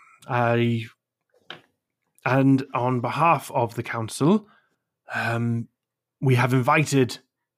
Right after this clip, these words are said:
our new benefactors, our new protectors, I suppose you could say, here today, not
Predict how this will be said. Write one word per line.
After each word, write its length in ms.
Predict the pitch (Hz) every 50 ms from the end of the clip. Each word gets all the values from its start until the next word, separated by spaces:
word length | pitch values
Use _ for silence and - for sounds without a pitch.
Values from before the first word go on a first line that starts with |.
| _ _ _ _ _ -
our 440 | 120 113 110 110 107 107 107 107 - _ _ _ _ _ _ _ _ _ -
new 280 | 131 131 143 151 147 131
benefactors, 640 | 131 117 113 104 - - 113 - - - 120 110
our 140 | 113 110 113
new 300 | 113 117 117 113 110 - _ _ _ _ _ _ _ _ _ _ -
protectors, 680 | - 147 - 156 143 - - 139 135 127 135 135 - - _ -
I 60 | 120
suppose 360 | 113 - 110 127 131 127 113
you 80 | 131 123
could 120 | - 117
say, 440 | - - 131 123 117 113 127 143 143 _ _ _
here 380 | - - - 135 127 127 123 120
today, 400 | - - 110 120 107 113 139 156
not 440 | 147 160 208 208 202 - - -